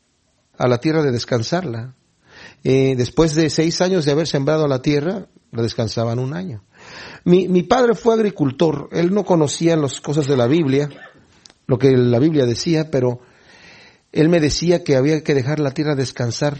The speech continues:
después de un cierto periodo de tiempo, para que la tierra de alguna manera produjera las plantas que necesita producir para recuperar algunos de los químicos que ha perdido. Y él lo hacía así.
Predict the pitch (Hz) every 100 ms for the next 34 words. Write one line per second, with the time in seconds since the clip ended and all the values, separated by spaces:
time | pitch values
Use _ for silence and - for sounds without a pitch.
0 | - - _ _ _ _ - 123 - 143
1 | 127 127 135 139 123 123 127 131 123 123
2 | 147 135 131 135 110 _ _ _ _ _
3 | 135 123 120 123 123 139 139 127 127 139
4 | 131 135 127 127 120 113 - 143 143 131
5 | - 151 139 139 - 123 110 113 135 180
6 | 190 - 160 131 123 185 277 - _ -
7 | _ - 127 120 120 131 117 123 143 139
8 | 127 131 135 117 117 - 131 127 113 -
9 | 120 117 127 160 - _ _ _ _ -
10 | 156 175 143 185 - 240